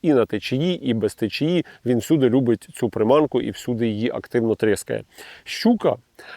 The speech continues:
щука — частий прилов. Частий прилов, це прям без жартів, але дуже часто вона робить клац, флюру, і нема тейлспінера, тому що вона цю маленьку компактну приманку досить жваво і інтенсивно заковтує. Тому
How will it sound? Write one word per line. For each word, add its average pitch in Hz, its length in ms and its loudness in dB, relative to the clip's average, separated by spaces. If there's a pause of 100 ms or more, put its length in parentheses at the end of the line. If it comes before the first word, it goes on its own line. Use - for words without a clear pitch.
(280)
щука — 196 440 4 (260)
частий 127 400 2
прилов. 110 420 0 (400)
Частий 117 380 0
прилов, 139 380 2
це 120 200 2
прям 110 340 2
без 110 140 2
жартів, 160 440 4
але 147 320 6
дуже 135 320 4
часто 143 460 4
вона 120 280 6
робить 113 380 2
клац, 175 540 2
флюру, 110 440 0 (500)
і 180 200 2
нема 117 320 6
тейлспінера, 107 540 0
тому 147 180 2
що 127 140 0
вона 127 400 6
цю 120 160 2
маленьку 113 360 2
компактну 123 440 -2
приманку 208 420 -2
досить 139 400 0 (220)
жваво 147 600 4
і 147 120 -4
інтенсивно 120 580 2
заковтує. 110 520 0
Тому 135 340 4